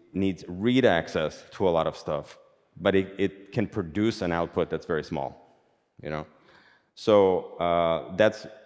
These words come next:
not something that's easy to do, you know, in, in wasm or not possible, uh, really.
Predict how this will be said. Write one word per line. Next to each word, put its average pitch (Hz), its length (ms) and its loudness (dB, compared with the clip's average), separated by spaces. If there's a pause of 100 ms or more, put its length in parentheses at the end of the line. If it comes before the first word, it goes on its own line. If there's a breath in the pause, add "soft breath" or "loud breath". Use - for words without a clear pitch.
(460)
not 98 320 -2
something 95 220 -2
that's 87 180 -4
easy 92 160 -4
to 85 80 -6
do, 82 300 -4 (200)
you 80 80 -10
know, 76 260 -8
in, 76 160 -8
in 76 220 -8
wasm 85 280 -2
or 76 160 -10
not 76 180 -6
possible, 92 500 -2 (500 soft breath)
uh, 76 280 -4
really. 76 320 -6